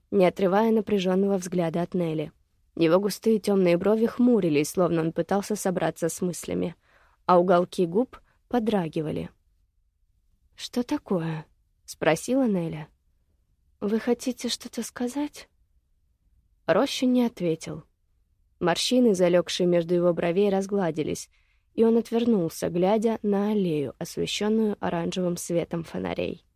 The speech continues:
"Пора", поднимаясь, сказала тетя Клепа. "Скоро отбой". "Я отвезу его",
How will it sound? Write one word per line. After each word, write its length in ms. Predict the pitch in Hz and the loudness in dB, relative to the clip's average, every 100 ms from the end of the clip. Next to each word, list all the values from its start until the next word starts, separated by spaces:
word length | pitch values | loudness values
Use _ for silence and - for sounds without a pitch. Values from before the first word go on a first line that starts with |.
| _ _ _ _ _ _ _ _ _ _ _ | _ _ _ _ _ _ _ _ _ _ _
"Пора", 440 | 247 226 196 180 - _ _ _ _ _ _ | 4 6 4 0 -8 _ _ _ _ _ _
поднимаясь, 520 | 180 170 175 208 262 - | 0 2 2 4 2 0
сказала 460 | - 185 180 185 | -4 -2 0 0
тетя 260 | 185 180 190 | -4 -8 -8
Клепа. 460 | - 156 - 165 - _ _ _ _ _ _ _ | -6 -8 -8 -12 -14 _ _ _ _ _ _ _
"Скоро 400 | - 285 277 226 | 0 4 6 6
отбой". 480 | 185 175 160 165 - _ _ _ _ _ _ _ _ _ _ _ _ | 4 0 -2 -2 -12 _ _ _ _ _ _ _ _ _ _ _ _
"Я 220 | 202 226 | 2 4
отвезу 360 | 233 254 254 233 | 4 4 4 6
его", 340 | 180 165 160 | 4 2 -2